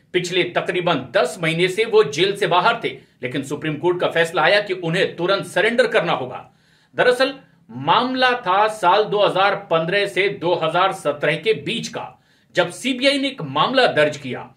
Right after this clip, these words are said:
और इसमें हवाला के जरिए पैसे लेकर के शेल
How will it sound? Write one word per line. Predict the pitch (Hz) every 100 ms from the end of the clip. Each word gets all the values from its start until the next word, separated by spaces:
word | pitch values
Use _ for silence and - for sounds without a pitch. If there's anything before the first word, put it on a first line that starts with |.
| _ _
और | 151 143 131 - - -
इसमें | 165 175 196 247 - _ -
हवाला | 147 190 254 269
के | 240 175
जरिए | 127 131 151 214 247 - -
पैसे | 165 175 - 247
लेकर | 160 160 175 180 170
के | 214 214
शेल | - 180 185